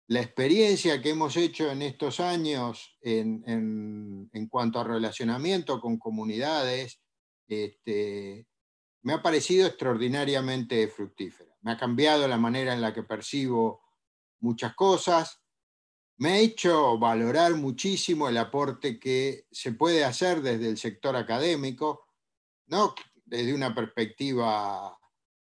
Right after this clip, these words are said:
este, justamente porque permite destruir esa idea, ¿no? De que hay un, un, una solución tecnocrática.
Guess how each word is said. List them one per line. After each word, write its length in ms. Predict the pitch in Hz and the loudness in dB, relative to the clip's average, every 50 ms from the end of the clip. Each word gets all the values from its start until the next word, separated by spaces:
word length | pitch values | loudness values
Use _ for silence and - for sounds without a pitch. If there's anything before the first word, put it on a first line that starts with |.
| _ _ _ _ _ _ | _ _ _ _ _ _
este, 600 | - 110 110 107 - _ _ - 107 104 101 - - - - 147 | -6 -4 -4 -6 -8 _ _ -8 -6 -6 -6 -8 -10 -12 -12 -12
justamente 460 | 143 - 226 226 220 226 240 220 226 | -6 -2 0 2 4 4 6 6 4
porque 180 | 180 185 180 - | 4 4 2 2
permite 360 | 180 185 185 202 220 220 196 | 4 4 4 4 4 6 6
destruir 500 | 185 160 135 - - 165 180 220 202 156 | 6 6 4 4 4 6 6 8 8 6
esa 260 | 143 135 - 143 120 | 6 4 2 0 -2
idea, 380 | 120 131 151 160 151 131 113 113 | 0 2 2 2 2 2 2 0
¿no? 180 | 127 147 156 | 0 -2 -2
De 160 | 143 131 117 | -2 -2 -4
que 180 | 113 - 127 127 | -4 -4 -2 0
hay 160 | 139 147 147 | 0 0 0
un, 300 | 139 135 135 127 117 - _ _ _ | 0 0 -2 -4 -6 -8 _ _ _
un, 440 | - 139 139 143 131 131 131 127 - - | -10 -8 -6 -6 -6 -6 -8 -10 -10 -8
una 300 | 147 143 151 147 135 123 | -4 -4 -2 -2 -2 -4
solución 540 | - 151 131 127 123 - - 165 160 147 | -2 -2 -2 -2 -2 0 0 0 0 0
tecnocrática. 1000 | - 147 135 127 123 120 120 113 - 127 120 120 110 98 - - 98 - _ _ | 0 -2 -2 0 0 0 0 -2 -2 -2 0 0 0 -2 -4 -8 -16 -16 _ _